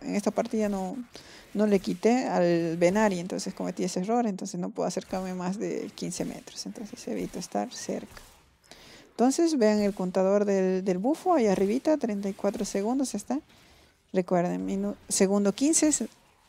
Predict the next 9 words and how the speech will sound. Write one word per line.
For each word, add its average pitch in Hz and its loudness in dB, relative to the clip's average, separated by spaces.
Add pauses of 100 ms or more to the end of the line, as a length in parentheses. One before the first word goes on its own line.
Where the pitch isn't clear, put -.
(120)
el, 190 0
la 190 0
última 220 2
oportunidad. 185 -4
Entonces, 190 -8
seguimos 196 -4
esperando, 214 -2
seguimos 190 -6
esperando. 240 -2